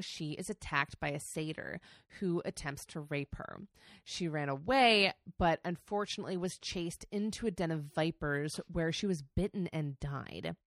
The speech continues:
When Orpheus found her, he was so sad that the songs that he sang from that day out were, I mean, they affected the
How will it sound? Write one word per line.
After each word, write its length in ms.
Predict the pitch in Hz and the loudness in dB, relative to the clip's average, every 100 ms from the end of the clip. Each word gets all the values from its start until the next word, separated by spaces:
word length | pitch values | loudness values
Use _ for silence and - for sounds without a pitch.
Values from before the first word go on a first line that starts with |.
| _ _ - - - - _ - | _ _ -20 -20 -20 -20 _ -8
When 100 | 190 | -6
Orpheus 520 | 175 170 - 160 156 | -4 -4 -2 -4 -4
found 420 | - 220 220 214 | -4 0 2 0
her, 220 | - 180 175 | 0 0 0
he 220 | - 170 | -2 -4
was 120 | 165 - - | -4 -6 -8
so 260 | 175 202 | -4 -2
sad 420 | 233 - 160 151 147 | -2 0 2 2 2
that 140 | 175 | -4
the 80 | - | -6
songs 680 | - - 180 190 196 180 | -6 -4 2 4 4 2
that 140 | 175 160 | -4 -4
he 120 | 165 | -6
sang 380 | - 160 156 156 | -4 -2 -2 -4
from 240 | - 165 | -6 -4
that 240 | 151 151 - | 0 0 0
day 180 | 175 - | -6 -2
out 300 | 135 135 - _ - _ _ - 170 | -2 -2 -4 _ -20 _ _ -10 -4
were, 400 | 165 156 156 - _ _ _ _ _ | 0 0 -2 -6 _ _ _ _ _
I 80 | 214 | 0
mean, 360 | 202 175 160 - _ _ _ _ _ _ 180 | 0 0 -4 -10 _ _ _ _ _ _ -4
they 220 | 190 208 | 2 4
affected 680 | 214 - 214 202 - 196 151 | 4 4 2 2 -2 -4 2
the 120 | 185 | 0